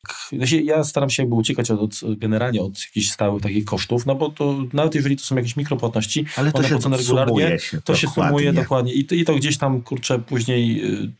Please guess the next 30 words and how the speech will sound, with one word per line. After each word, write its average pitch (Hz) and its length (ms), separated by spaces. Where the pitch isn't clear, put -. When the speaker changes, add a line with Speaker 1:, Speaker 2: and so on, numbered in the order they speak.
Speaker 1:
źle 117 160
wygląda 110 300
tak 107 140
czy - 120
inaczej. 90 300
A 127 320
jednorazowy 123 920
taki 120 240
zakup, 127 440
on 127 120
też 139 200
wymaga 131 320
ode 131 220
mnie 131 120
jakby 123 640
bardziej 135 260
zdroworozsądkowego, 127 840
zdrowo-, 127 400
zdroworozsądkowego 127 920
podejścia, 120 580
tak? 113 180
Czyli 117 320
jeżeli 113 460
korzystałem 113 460
z 107 40
jakiejś - 180
tam 113 160
aplikacji, 107 680
to 117 340
no, 151 340